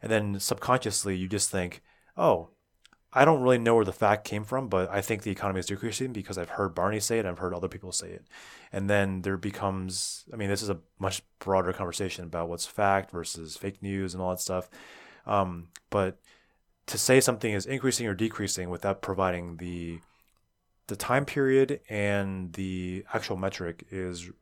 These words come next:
really dangerous. Um, but for the simplicity of a talk show, I guess it makes sense. Um, but then what's also scarier is that Barney made this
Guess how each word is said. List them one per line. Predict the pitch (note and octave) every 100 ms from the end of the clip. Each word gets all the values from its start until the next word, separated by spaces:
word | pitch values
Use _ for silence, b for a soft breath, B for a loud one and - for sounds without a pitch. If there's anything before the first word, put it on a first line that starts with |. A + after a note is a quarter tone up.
| -
really | G2 F#2+
dangerous. | G2 F2 D#2+ F2 - - B B B B B
Um, | F#2+ F#2 F2 E2+ F2 G#2 G2+ -
but | A2 G2
for | -
the | G2
simplicity | - G2+ B2+ - G#2 G2
of | F#2
a |
talk | E2+ A2 G#2+
show, | - F#2
I |
guess | F2+ F#2 -
it | F2
makes | E2+ E2
sense. | - F2+ F2 - B B B B B
Um, | G2+ F#2+ F#2
but | A2+ A#2
then | D3 C#3 C3 b b b b b _
what's | A#2+ A2+
also | D#3 D3
scarier | - A#2+ G#2+ G2+ G2
is | F#2
that | G2 F#2 F2+
Barney | G#2+ G#2+ A2
made | G2+ G2 G2
this | F#2 F#2 -